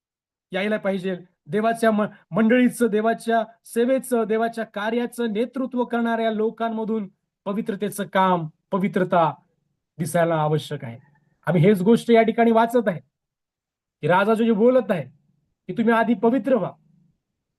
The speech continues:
याचकाला सांगत आहे, लेव्यांना सांगत आहे. फ्रेंड्स, यातून आम्हाला ही गोष्ट पाहायला मिळते की आमच्या मंडळीमध्ये, देवाच्या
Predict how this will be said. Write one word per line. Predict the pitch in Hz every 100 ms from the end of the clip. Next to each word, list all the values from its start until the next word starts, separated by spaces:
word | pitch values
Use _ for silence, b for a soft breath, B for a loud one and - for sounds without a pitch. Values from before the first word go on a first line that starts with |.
| _ _ _ 165
याचकाला | 208 220 233 240
सांगत | 233 233 233 196
आहे, | 156 - _ _ _ _ _ _ _ _ _ -
लेव्यांना | 185 233 240 240
सांगत | 226 226 220
आहे. | 170 123 - _ _ _ -
फ्रेंड्स, | 180 190
यातून | 185 180 180 185
आम्हाला | 185 180
ही | 180
गोष्ट | 180 180
पाहायला | 165 175 175 175
मिळते | 170 139 123 _ _ _ _ _ _ _ _ _ _ _ _
की | 160
आमच्या | 196 214
मंडळीमध्ये, | 214 226 247 233 226 143 - _ _ -
देवाच्या | 170 220 220 220 214